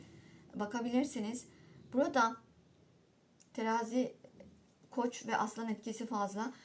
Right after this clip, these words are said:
Şöyle söyleyebilirim arkadaşlar. E, ikinizle ilgili hayalleri, kontrolü tekrar ele almak.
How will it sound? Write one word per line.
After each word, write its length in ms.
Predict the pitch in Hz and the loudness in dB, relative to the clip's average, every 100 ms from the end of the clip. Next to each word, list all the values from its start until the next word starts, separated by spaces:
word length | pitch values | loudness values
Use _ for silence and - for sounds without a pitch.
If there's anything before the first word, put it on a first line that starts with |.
| - | -10
Şöyle 260 | - 269 330 | 0 0 0
söyleyebilirim 680 | 277 220 202 190 196 196 | -2 0 2 0 -2 -2
arkadaşlar. 520 | 196 202 208 196 180 156 - - - - - - 190 | -2 -2 -4 -4 -6 -6 -10 -20 -20 -20 -20 -6 2
E, 440 | 190 190 190 185 - - _ _ _ _ _ - - - | 4 6 4 0 -4 -20 _ _ _ _ _ -18 -16 -8
ikinizle 400 | 220 294 339 311 | 2 4 4 4
ilgili 260 | 240 226 233 | 4 2 2
hayalleri, 480 | 226 220 226 262 | 4 4 2 -2
kontrolü 400 | - 277 285 277 | 2 2 6 4
tekrar 260 | 320 311 262 | 2 -2 4
ele 180 | 254 247 | 4 4
almak. 440 | 226 170 180 - | 2 -2 -6 -12